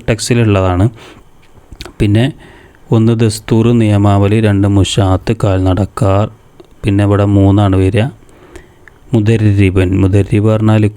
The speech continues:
കോച്ച് അല്ലേ? കോച്ച്. നാല് മുബാറാത്തുൻ. മുബാറാത്തുൻ എന്ന് പറഞ്ഞാൽ മത്സരാണ്,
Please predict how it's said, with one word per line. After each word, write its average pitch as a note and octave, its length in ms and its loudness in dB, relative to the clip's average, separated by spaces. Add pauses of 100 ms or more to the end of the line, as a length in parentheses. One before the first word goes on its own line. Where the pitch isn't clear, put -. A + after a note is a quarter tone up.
(120)
കോച്ച് G2+ 580 0 (640)
അല്ലേ? F#2+ 220 0 (1400)
കോച്ച്. F#2+ 400 0 (1040)
നാല് G#2+ 360 2 (460)
മുബാറാത്തുൻ. F#2+ 1080 0 (140)
മുബാറാത്തുൻ F#2 760 0
എന്ന് F#2+ 120 2
പറഞ്ഞാൽ G2 340 0 (920)
മത്സരാണ്, G2 840 0